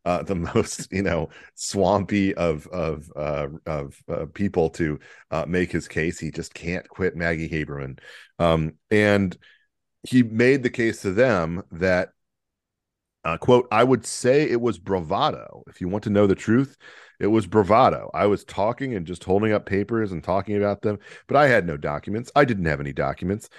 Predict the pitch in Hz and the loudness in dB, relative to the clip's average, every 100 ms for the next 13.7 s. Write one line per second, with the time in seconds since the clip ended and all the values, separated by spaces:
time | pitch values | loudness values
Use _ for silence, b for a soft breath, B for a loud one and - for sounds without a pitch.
0 | B 104 127 127 131 135 127 123 123 127 | B 4 4 4 4 4 4 4 4 2
1 | 123 139 135 104 87 80 113 147 147 - | 4 6 8 6 4 2 0 2 0 -2
2 | 135 151 147 147 151 139 143 156 107 67 | -2 0 0 -2 -4 -6 -4 -4 -6 -10
3 | 78 92 95 127 131 131 - 120 123 131 | -4 -4 0 0 0 -2 -4 -6 -2 -2
4 | 127 127 120 123 127 - 143 98 55 - | 2 2 2 0 -6 -4 -2 -2 -6 -18
5 | _ b b b b b 73 73 71 - | _ b b b b b -2 0 0 -4
6 | _ _ _ _ - 110 107 101 95 - | _ _ _ _ 2 4 4 4 0 -4
7 | 92 - 101 - 101 113 190 190 143 147 | -4 -2 -2 -2 0 4 4 4 2 2
8 | - 151 139 131 139 - 92 73 82 80 | 0 -4 -2 -2 -2 -2 -6 -6 -10 -6
9 | 123 147 120 123 123 117 117 104 101 110 | -4 -2 -2 -4 -2 0 0 -2 -2 -2
10 | 87 60 - B B B - 73 - 113 | -2 -4 -14 B B B -4 -4 2 2
11 | 120 117 90 101 113 113 - 104 90 67 | 4 2 2 4 4 4 2 0 0 -2
12 | 65 87 101 - 95 95 90 - 85 92 | -8 -4 -2 0 0 0 -2 -2 -2 -2
13 | 76 71 67 - 107 101 - | -8 -10 -12 -4 0 0 -2